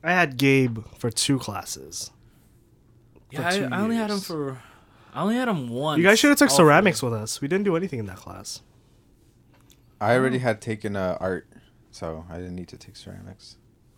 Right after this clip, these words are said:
Speaker 1: What art did you take?
Speaker 2: Yeah, what the art did I take?
Speaker 1: It was
Speaker 3: You did choir, didn't that?
Speaker 1: choir
Speaker 2: Did
Speaker 1: counts
Speaker 2: that
Speaker 1: as
Speaker 2: count?
Speaker 1: art?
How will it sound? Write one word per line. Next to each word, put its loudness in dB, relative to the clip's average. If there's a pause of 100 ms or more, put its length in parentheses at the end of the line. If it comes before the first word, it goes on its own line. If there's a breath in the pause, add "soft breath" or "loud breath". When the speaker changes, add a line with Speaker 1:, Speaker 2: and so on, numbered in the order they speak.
(260)
Speaker 1:
What -6
art 0
did -6
you -4
take? -14 (1400)
Speaker 2:
Yeah, -12
what -20
the -18
art -20
did -18
I -14
take? -20
Speaker 1:
It -20
was -8
Speaker 3:
You -2
did 4
choir, 4
didn't -4
that? -2
Speaker 1:
choir 2
Speaker 2:
Did -6
Speaker 1:
counts -2
Speaker 2:
that -6
Speaker 1:
as -6
Speaker 2:
count? -4
Speaker 1:
art? -8